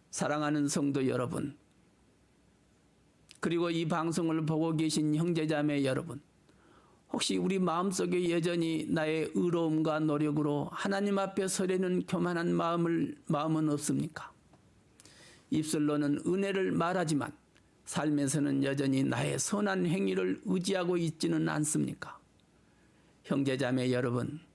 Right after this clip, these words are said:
살아있는 믿음이란 뭐라 생각하십니까? 제가 깨달은 믿음은 이렇습니다.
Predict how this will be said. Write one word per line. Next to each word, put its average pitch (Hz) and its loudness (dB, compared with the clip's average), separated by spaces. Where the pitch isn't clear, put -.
살아있는 185 0
믿음이란 180 0
뭐라 165 2
생각하십니까? 151 -2
제가 185 -2
깨달은 190 0
믿음은 170 0
이렇습니다. - -4